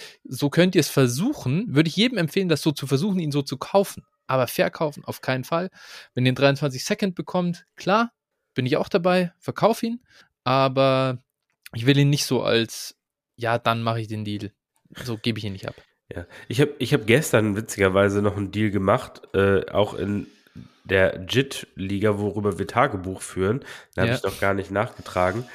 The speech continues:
Speaker 2: Und, äh, ja, ich bin da in den Rebuild gegangen und hab mir dann, hab dann noch Keenan Allen abgeben wollen und hab da wirklich ein
Speaker 1: Ja.
Speaker 2: bisschen rumverhandelt und sowas. Natürlich die Bereitschaft für Keenan Allen zu traden,
Speaker 1: Ist
Speaker 2: ähm,
Speaker 1: überschaubar.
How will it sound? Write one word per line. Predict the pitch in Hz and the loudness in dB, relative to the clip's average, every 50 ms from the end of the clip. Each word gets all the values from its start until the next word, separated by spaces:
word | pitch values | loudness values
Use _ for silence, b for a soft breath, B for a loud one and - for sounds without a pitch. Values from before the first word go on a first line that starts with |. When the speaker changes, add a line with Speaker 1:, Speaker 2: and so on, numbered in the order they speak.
| B B B B B B B B B - | B B B B B B B B B 2
Speaker 2:
Und, | - 107 107 107 107 110 110 107 107 107 104 - - 107 | 4 4 6 6 6 6 6 6 4 2 -4 -4 0 2
äh, | 104 101 101 101 B B B B B B B | 4 4 4 2 B B B B B B B
ja, | - 98 104 104 - - | 2 4 4 4 2 -2
ich | 104 - | -4 -2
bin | - 131 131 | 0 2 4
da | 123 120 117 104 | 6 6 6 4
in | 73 - - 95 113 | 4 0 -2 -2 -2
den | 113 110 107 | -2 -2 0
Rebuild | 104 113 143 151 143 120 - - | 0 0 2 4 4 2 2 0
gegangen | 98 95 90 98 95 101 113 131 147 170 | -6 -4 0 2 2 2 2 -2 -6 -8
und | - - - 107 110 107 - 104 | -6 0 0 0 0 0 -2 0
hab | 131 123 - - - | -2 -2 -2 -2 -6
mir | 135 127 127 131 131 131 123 - - - _ _ | -4 -2 0 2 2 2 2 0 -2 -10 _ _
dann, | - - - 110 117 120 120 92 - | -8 0 2 2 2 2 0 0 0
hab | - 120 113 - - | 0 0 0 0 0
dann | - 120 120 | 2 4 4
noch | 120 117 - - _ - | 4 0 -2 -8 _ -6
Keenan | - 165 156 143 131 120 69 | -2 2 4 4 4 4 4
Allen | 92 117 127 113 92 76 | 4 4 4 4 4 0
abgeben | - - - - 92 90 90 90 87 80 | -4 -6 -4 -2 0 0 0 0 -2 -2
wollen | 82 82 80 71 85 87 82 | -2 -2 -2 -2 -4 -6 -8
und | - - 98 | -8 -6 -4
hab | 110 - - | -4 -2 0
da | 104 101 101 | 0 2 2
wirklich | 123 - - 110 | 0 -2 -2 -4
ein | 110 | -8
Speaker 1:
Ja. | 110 | -8
Speaker 2:
bisschen | 113 - 101 | -6 -4 -2
rumverhandelt | 98 131 151 143 - 139 131 123 135 135 131 127 117 | -2 -2 -2 -2 0 -2 0 0 0 0 0 0 -2
und | 101 101 | -2 -4
sowas. | 120 113 120 120 117 - B B B B B B | -2 0 2 2 0 -2 B B B B B B
Natürlich | 92 87 - 110 113 117 104 82 | -8 -8 -4 -2 -2 -2 -2 -4
die | - - 95 | -6 -8 -4
Bereitschaft | 101 95 90 101 104 - - 104 - - | -2 0 0 0 0 0 -4 -8 -8 -8
für | - - 113 113 | -6 -6 -6 -6
Keenan | - - 110 107 101 90 - | -6 -6 -4 -4 -4 -4 -2
Allen | - 104 117 120 113 | -2 -2 0 -2 -2
zu | - - | -6 -10
traden, | - - 113 104 104 104 B B B B B B B B B - | -6 -2 0 0 0 -2 B B B B B B B B B 0
Speaker 1:
Ist | 98 101 98 98 | 2 2 2 2
Speaker 2:
ähm, | 98 | -2
Speaker 1:
überschaubar. | - 110 104 - - 110 110 117 117 117 117 | -4 -6 -8 -6 -6 -6 -4 -4 -4 -6 -6